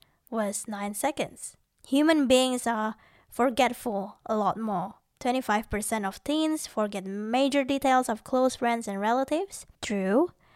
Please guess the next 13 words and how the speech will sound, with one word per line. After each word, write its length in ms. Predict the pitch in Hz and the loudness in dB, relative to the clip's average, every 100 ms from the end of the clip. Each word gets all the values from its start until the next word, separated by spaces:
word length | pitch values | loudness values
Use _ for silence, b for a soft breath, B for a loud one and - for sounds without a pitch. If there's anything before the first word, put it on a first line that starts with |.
| b - | b -10
Seven 380 | - 254 269 262 | 0 2 2 0
percent 400 | 240 - 247 214 | -2 0 0 -2
of 180 | - | -4
people 360 | 294 302 311 311 | -2 0 0 0
forget 340 | - 240 208 | 0 0 0
their 180 | 202 196 | 0 2
own 240 | 233 247 240 | 2 2 4
birthday 400 | 262 285 247 254 | 4 4 2 0
<laughs> 80 | |
from 280 | - 220 254 | 0 -2 -2
time 340 | - 302 302 311 | 0 2 2 0
to 140 | 285 | -4
time. 420 | - 254 247 262 | 0 2 2 0